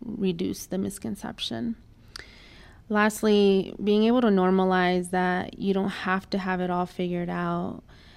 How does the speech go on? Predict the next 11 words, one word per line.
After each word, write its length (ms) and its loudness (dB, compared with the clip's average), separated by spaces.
and 440 -2
that 160 -2
you 160 0
will 300 2
have 180 0
moments 640 0
where 400 -2
you 240 0
need 500 2
extra 340 -6
support 640 -4